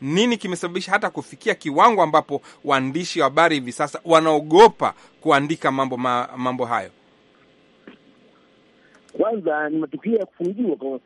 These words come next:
Speaker 2: kwanza kumekuwa na kauli kali kali kwanza kutoka kwa Mheshimiwa Rais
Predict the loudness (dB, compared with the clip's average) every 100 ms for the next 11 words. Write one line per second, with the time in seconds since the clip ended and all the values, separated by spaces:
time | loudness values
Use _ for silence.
0 | _ _ _ -4 -4 -6 -10 -8 -6 -6
1 | -6 -6 -6 -6 -8 -10 -6 -4 -4 -6
2 | -10 -14 -10 -8 -6 -8 -8 -6 -6